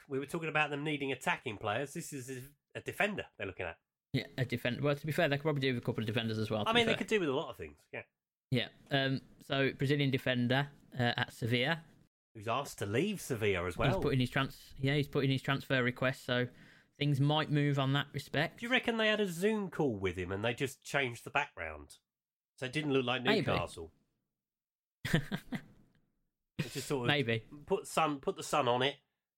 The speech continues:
Speaker 1: cut the beach towels in the background, swimming pool.
Speaker 2: Yeah.
Speaker 1: <laughs> Just to try and sell it to him better, maybe.
Speaker 2: But Newcastle have als-, also been linked with, uh, Zapata as well, haven't they?
Speaker 1: They have, yeah. Yeah, another
Speaker 2: From
Speaker 1: striker.
Speaker 2: Atalanta.
Speaker 1: Yeah.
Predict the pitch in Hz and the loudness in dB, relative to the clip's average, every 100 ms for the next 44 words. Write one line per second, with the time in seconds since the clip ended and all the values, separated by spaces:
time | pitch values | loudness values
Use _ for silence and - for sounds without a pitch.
0 | _ _ - 180 151 135 - _ _ _ | _ _ -8 -6 -4 -4 -8 _ _ _
1 | _ _ _ _ 151 151 - - 147 147 | _ _ _ _ -4 -4 -10 -2 0 2
2 | 147 143 - - 143 135 147 - 147 151 | 0 -6 -12 -10 -8 -4 -4 0 0 0
3 | 143 - - _ _ - 165 151 151 151 | -4 -14 -20 _ _ -6 -4 -2 0 0
4 | 147 117 107 - - _ _ _ _ _ | 0 -2 -2 -10 -20 _ _ _ _ _
5 | _ _ _ 143 - 240 - - 143 135 | _ _ _ -6 -4 -8 -10 -6 -2 -2
6 | 131 147 127 - 98 87 - _ _ 95 | -2 -6 -6 -6 -6 -6 -14 _ _ -16
7 | 90 - _ _ - 95 95 160 165 196 | -14 -18 _ _ -14 -6 -4 -2 0 2
8 | 247 - 135 170 160 165 - 127 113 107 | 2 2 2 2 2 2 2 0 0 0
9 | 110 - 117 113 123 117 - 117 - - | -2 0 0 2 2 2 0 -2 -4 -2
10 | 190 143 165 160 175 170 - 131 127 160 | 0 2 2 2 0 -2 -2 -2 2 2
11 | 196 - 165 165 - _ 123 139 127 143 | 2 -2 -4 -4 -6 _ -10 -8 0 2
12 | 131 135 123 131 147 170 151 - - - | 2 0 0 2 2 0 -2 -10 -20 -20
13 | - | -16